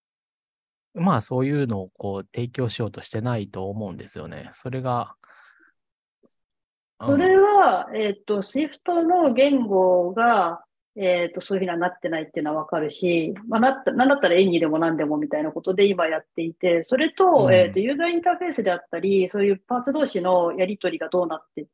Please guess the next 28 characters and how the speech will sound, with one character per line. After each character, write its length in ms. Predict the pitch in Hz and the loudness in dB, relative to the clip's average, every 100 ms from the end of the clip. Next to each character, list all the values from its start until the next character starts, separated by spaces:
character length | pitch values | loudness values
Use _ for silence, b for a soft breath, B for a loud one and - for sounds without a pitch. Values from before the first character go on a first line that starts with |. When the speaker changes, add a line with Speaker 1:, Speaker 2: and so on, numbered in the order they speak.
| _ _ _ _ _ _ _ - | _ _ _ _ _ _ _ -2
Speaker 2:
る 260 | 170 - - | -2 0 0
べ 140 | 185 | 0
き 140 | - | 0
か 160 | - 165 | -10 -6
と 120 | - | -4
い 20 | |
う 40 | 160 | -2
か、 40 | |
ど 140 | 170 202 | 2 2
う 60 | |
な 100 | 165 | 2
っ 140 | 160 - _ - | -2 -10 _ -6
て 320 | 165 151 - _ _ - - - | -4 -4 -8 _ _ -14 -12 -8
作 140 | - | 0
ら 100 | 175 | 0
れ 100 | 170 | 0
て 120 | 170 | -2
い 20 | |
る 80 | 156 | -4
か 120 | 156 | -2
っ 100 | 180 | -2
て 80 | - | -2
い 20 | |
う 40 | 160 | -2
の 80 | 160 | -2
は 40 | |
別 260 | 165 - 208 | -4 -2 0
の 260 | 214 208 | 0 -2